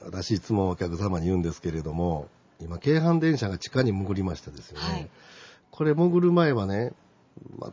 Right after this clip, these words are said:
Speaker 1: 当時私らもそのカンカンカンカンとその松原橋とどんぐり橋の真ん中にうちがあるもんですから、両方の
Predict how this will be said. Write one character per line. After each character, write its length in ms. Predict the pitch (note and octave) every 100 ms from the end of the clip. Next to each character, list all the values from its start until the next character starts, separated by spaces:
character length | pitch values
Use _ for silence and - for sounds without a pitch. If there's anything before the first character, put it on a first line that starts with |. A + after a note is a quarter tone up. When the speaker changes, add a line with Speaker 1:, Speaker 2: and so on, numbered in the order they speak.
| -
Speaker 1:
当 180 | - F3
時 100 | D3
私 340 | C3 C3 C3
ら 100 | C3
も 180 | B2+ B2
そ 140 | B2+
の 240 | A#2+ A#2+ A2
カ 160 | A#2
ン 80 | A#2
カ 140 | A2+ A2
ン 100 | G#2
カ 100 | A2
ン 80 |
カ 160 | G#2 A2+
ン 60 | G#2+
と 140 | G2
そ 100 | G#2
の 180 | G2 F#2+
松 300 | G#2 G#2+ G#2
原 260 | G#2+ G#2
橋 120 | F#2+ F#2
と 180 | - F2+
ど 120 | F#2
ん 80 | F#2
ぐ 80 |
り 100 | G2
橋 240 | G#2 F2 F2
の 40 |
真 180 | F#2 A2
ん 80 | A2+
中 200 | G#2+ G2+
に 60 |
う 80 | G#2
ち 100 | F2+
が 100 | E2+
あ 40 | D#2+
る 80 |
も 140 | E2+ F#2
ん 20 |
で 80 | E2
す 100 | -
か 80 | D#2+
ら、 80 |
両 320 | E2 G#2 B2+ B2+
方 180 | C3+
の 320 | C3 C3 A#2+